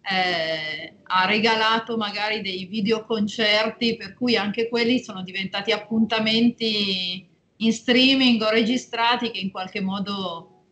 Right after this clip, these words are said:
insomma, ci tengono in contatto. È, è diverso naturalmente sentire un concerto dal vivo, insomma, il calore delle, della musica, delle persone, però anche questo, insomma, è un modo come un altro per,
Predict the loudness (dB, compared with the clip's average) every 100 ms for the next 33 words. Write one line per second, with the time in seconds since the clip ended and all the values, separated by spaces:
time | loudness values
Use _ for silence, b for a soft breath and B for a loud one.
0 | _ _ -8 -6 -2 2 4 6 6 4
1 | 4 2 2 4 2 2 -2 -4 -2 -2
2 | 0 2 2 0 -8 -14 -14 -12 -8 -4
3 | -4 -6 -8 -4 -4 -6 -8 -8 -4 -4
4 | -4 -2 -2 -2 -6 -6 -6 -4 -2 0
5 | 2 4 2 2 -4 -8 -6 -4 -6 -6
6 | -2 0 0 0 0 -2 -4 -6 -12 b
7 | b -4 2 6 8 6 4 2 0 -2
8 | 0 -2 -4 -10 -8 -4 -2 -2 -4 -2
9 | 0 -2 -6 -12 -10 -8 -8 -10 -10 -12
10 | -20 -18 -18 -10 -2 2 2 0 0 -2
11 | -2 -4 -8 -16 _ _ _ -2 -2 -2
12 | -2 -4 -4 -10 -20 -20 _ -20 -20 -20
13 | -20